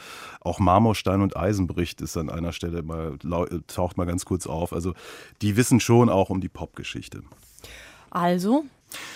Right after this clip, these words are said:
Speaker 1: Ja, ich finde, ähm, im Prinzip eigentlich, was darüber im Feuilleton geschrieben wurde, über diese Platte, fast interessanter <laughs> als das Album selbst. Also wie, äh, hier Kunst verhandelt wird, wie hier der Skandal gesucht wird, der an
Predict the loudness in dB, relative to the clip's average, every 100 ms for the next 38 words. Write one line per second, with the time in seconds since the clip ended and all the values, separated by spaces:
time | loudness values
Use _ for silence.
0 | -4 0 2 2 4 6 6 6 4 2
1 | 2 0 2 0 0 -2 -4 0 4 4
2 | 2 0 0 2 2 0 -2 -2 0 0
3 | 0 -2 -4 -4 -2 -4 -2 -4 -6 -6
4 | -6 -6 -6 -6 -6 -4 -4 -2 2 2
5 | 2 -4 -4 -8 -10 -8 -6 -2 -2 -2
6 | -2 -2 -4 -8 -18 -20 -20 -6 -2 -2
7 | 2 2 2 -2 -2 0 -2 2 0 0
8 | 0 2 4 4 2 0 0 0 -2 -2
9 | 0 -2 -2 -2 0 2 2 2 -2 -4
10 | -4 -2 -2 0 0 0